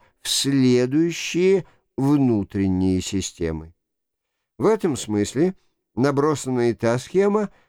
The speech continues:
которую я прибавил к спекулятивному разделу моего толкования сновидений в тысяча девятисотом году.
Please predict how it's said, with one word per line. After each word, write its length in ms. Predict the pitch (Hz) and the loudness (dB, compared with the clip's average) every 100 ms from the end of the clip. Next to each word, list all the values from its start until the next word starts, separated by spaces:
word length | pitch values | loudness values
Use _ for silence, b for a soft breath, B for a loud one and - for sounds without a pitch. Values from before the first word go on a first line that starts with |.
| b | b
которую 540 | - 131 147 196 185 151 | -2 0 2 4 4 2
я 180 | 151 180 | 2 0
прибавил 680 | 147 139 131 185 196 175 - _ _ | -2 -2 0 2 2 0 -6 _ _
к 60 | - | -10
спекулятивному 1300 | - 160 175 - 151 147 135 185 180 165 151 139 | -8 -2 -2 0 0 0 0 2 2 2 2 2
разделу 720 | 127 123 113 110 185 202 180 | 2 0 0 0 2 2 2
моего 640 | 147 135 131 131 175 175 - _ | 0 0 0 2 0 -2 -6 _
толкования 920 | 156 147 135 147 135 151 175 165 160 | -2 0 0 -2 0 0 0 0 -2
сновидений 920 | 151 147 151 151 151 143 196 143 101 95 | -4 -2 0 0 -2 0 2 4 2 -2
в 100 | - | -4
тысяча 460 | 127 113 - 117 | -4 -4 -4 -6
девятисотом 920 | 113 123 139 127 147 - 120 98 120 | -2 0 0 -2 -6 -2 -2 0 -2
году. 380 | 127 147 110 - | 0 -2 -4 -10